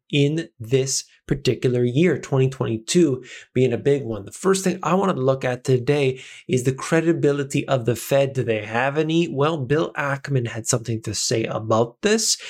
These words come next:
The second thing is the history behind it. When the Federal Reserve increases rates, what happens?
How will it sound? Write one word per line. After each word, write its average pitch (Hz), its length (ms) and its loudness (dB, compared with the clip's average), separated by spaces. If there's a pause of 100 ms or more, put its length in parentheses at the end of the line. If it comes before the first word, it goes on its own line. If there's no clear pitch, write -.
(160)
The 127 100 0
second 156 500 0
thing 156 300 0
is 135 140 -4
the 127 220 0
history 151 420 4
behind 127 380 0
it. 117 40 2
When 107 160 -2
the 101 80 -10
Federal 127 240 4
Reserve 127 240 2
increases 117 520 0
rates, 139 220 0 (320)
what 131 220 0
happens? 147 480 -6